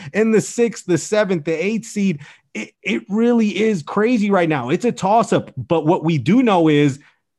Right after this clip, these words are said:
the three best teams in the Eastern Conference, Brooklyn, Philly, and Milwaukee. That's what we know right now. Now, Miami could put their, they could put their hat in that conversation if they continue trending upward,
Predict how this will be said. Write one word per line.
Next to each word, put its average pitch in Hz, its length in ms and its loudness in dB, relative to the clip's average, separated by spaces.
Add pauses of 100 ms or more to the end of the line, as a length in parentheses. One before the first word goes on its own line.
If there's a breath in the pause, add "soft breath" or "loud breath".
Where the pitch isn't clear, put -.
the 147 100 2
three 262 300 4
best 233 320 0
teams 190 520 2 (180)
in 170 200 0
the 220 80 2
Eastern 175 320 -2
Conference, 170 640 0 (600)
Brooklyn, 180 520 0 (240 soft breath)
Philly, 170 520 0 (220)
and 156 160 2
Milwaukee. 151 640 2
That's 151 380 -2
what 196 60 -2
we 175 140 -2
know 165 220 2
right 160 240 2
now. 156 340 0 (140)
Now, 160 200 0
Miami 165 460 2
could 202 280 0
put 214 220 0
their, 202 420 0 (120)
they 139 180 -2
could 151 160 -6
put 190 140 -2
their 175 140 0
hat 160 240 -4
in 165 80 -4
that 175 180 -4
conversation 180 640 0
if 147 120 -4
they 147 160 -2
continue 170 500 -2
trending 170 380 -2
upward, 190 460 -2